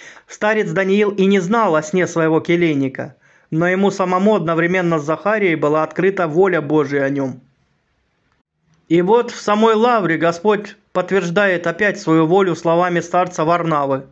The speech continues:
который назвал Захарию лаврским монахом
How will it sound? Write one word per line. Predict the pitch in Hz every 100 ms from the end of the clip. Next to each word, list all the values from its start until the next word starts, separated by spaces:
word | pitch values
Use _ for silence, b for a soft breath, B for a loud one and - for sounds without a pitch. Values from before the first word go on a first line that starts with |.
| B B B B
который | - 180 202 190
назвал | 180 175 185 180
Захарию | 156 214 214 202 175 160 -
лаврским | 165 185 175 - 165
монахом | 170 180 151 120 131 131